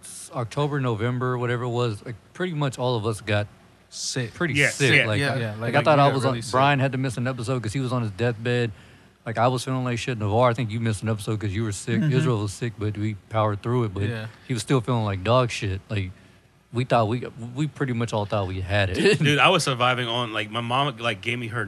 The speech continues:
Speaker 3: uh, or my sister's old nebulizer from back when she was, like, seven.
Speaker 1: Damn.
Speaker 3: And that's how I was surviving off a nebulizer. I was actually taking
Speaker 1: Doing
Speaker 3: my
Speaker 1: treatments
Speaker 3: nebulizer.
Speaker 1: and shit?
Speaker 3: Yeah, I was
Speaker 1: Yeah.
Speaker 3: taking
Speaker 4: Yeah.
Speaker 3: my treatments actually at work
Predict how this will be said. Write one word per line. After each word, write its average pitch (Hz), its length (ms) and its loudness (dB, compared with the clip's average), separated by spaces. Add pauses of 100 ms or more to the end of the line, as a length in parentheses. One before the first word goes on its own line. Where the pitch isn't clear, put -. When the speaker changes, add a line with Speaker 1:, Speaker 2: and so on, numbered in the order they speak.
Speaker 3:
uh, 98 520 -6 (200)
or 98 240 -8
my 104 240 -12
sister's 135 440 -6 (100)
old 123 220 -2
nebulizer 110 640 -4 (140)
from 117 240 -10
back 107 160 -8
when 113 100 -8
she - 80 -8
was, 123 100 -4
like, 107 140 -10
seven. 110 560 -4 (200)
Speaker 1:
Damn. 110 280 0
Speaker 3:
And 123 100 2
that's 139 140 6
how 151 120 6
I 123 120 4
was 147 140 2
surviving 131 420 2
off 120 120 -4
a 120 40 -8
nebulizer. 117 480 0
I 117 80 0
was 131 140 0
actually 123 260 0 (120)
taking 147 260 -2
Speaker 1:
Doing 98 100 0
Speaker 3:
my 123 80 0
Speaker 1:
treatments 135 380 2
Speaker 3:
nebulizer. - 20 -10
Speaker 1:
and 127 140 -2
shit? 143 180 -4
Speaker 3:
Yeah, 147 60 4
I 147 60 6
was 147 100 2
Speaker 1:
Yeah. 180 80 8
Speaker 3:
taking 147 140 4
Speaker 4:
Yeah. 139 40 0
Speaker 3:
my 127 80 2
treatments 151 420 0
actually 143 380 4
at 120 240 4
work 123 300 -4